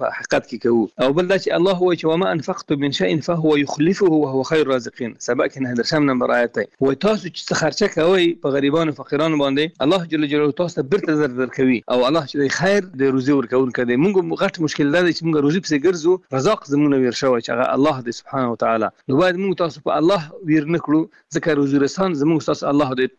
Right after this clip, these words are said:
ټول وسایل چې موږ دي، هغه مسایل د خپل ځان لپاره مسخر کړو،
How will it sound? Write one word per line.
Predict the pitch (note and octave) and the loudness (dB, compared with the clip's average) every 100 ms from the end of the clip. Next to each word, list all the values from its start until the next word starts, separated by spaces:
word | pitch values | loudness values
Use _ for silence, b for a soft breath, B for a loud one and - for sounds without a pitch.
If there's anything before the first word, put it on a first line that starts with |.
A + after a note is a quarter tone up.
| - | 0
ټول | C4+ A#3+ F3+ | 2 4 2
وسایل | D#3+ E3 D3 | 2 0 0
چې | C#3+ | -2
موږ | C#3+ C#3 | 0 2
دي، | G3+ - b b B2+ | 0 -2 b b 0
هغه | C#3 C3+ | 0 0
مسایل | C#3 D#3 C#3+ | 0 0 0
د | - | -4
خپل | C#3 D#3 | -2 0
ځان | D3+ C#3 | 0 0
لپاره | D3+ C3+ | -2 -2
مسخر | B2+ - F3+ F3 | -4 -4 -2 -2
کړو، | - | 2